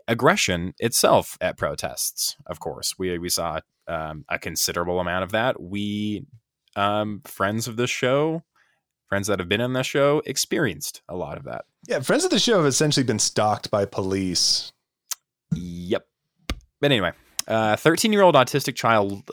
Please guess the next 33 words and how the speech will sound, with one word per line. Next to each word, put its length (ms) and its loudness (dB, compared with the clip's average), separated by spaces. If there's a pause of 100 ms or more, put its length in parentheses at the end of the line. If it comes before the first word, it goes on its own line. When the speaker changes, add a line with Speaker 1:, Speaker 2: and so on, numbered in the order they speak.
(100)
Speaker 1:
Lyndon 520 -2
Cameron, 600 -4
he 80 -4
was 120 -2
shot 320 2
by 140 2
police 420 -6
while 140 0
being 200 -6
unarmed. 480 -8 (1080)
Um, 400 8
I 60 8
will 160 10
also 240 10
mention 400 2
that, 340 0
uh, 60 -6
I 340 2
know 140 4
we 140 2
talked 240 2
about 120 2
this 140 -2
when 80 -4
it 80 -4
happened 460 -2 (120)
after. 440 0
They 100 2
shot 220 4
him, 160 0
like, 200 0
seven 460 0
times. 480 0